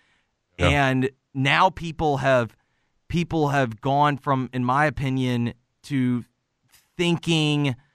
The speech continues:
Speaker 2: long-term, you know, rational, okay, let's, let's find a way to get through this,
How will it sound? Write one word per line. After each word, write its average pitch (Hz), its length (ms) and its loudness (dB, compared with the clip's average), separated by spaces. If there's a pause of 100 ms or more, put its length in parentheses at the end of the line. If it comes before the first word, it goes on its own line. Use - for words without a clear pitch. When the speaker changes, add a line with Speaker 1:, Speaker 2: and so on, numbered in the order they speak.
(320)
Speaker 2:
long-term, 147 1300 0 (400)
you 131 180 -4
know, 104 300 -2 (380)
rational, 147 920 0
okay, 147 720 0
let's, - 420 -6 (420)
let's - 160 -16
find 160 280 0
a 165 40 0
way 151 180 0
to 139 80 -4
get 127 200 -8
through 185 420 0
this, 139 360 -2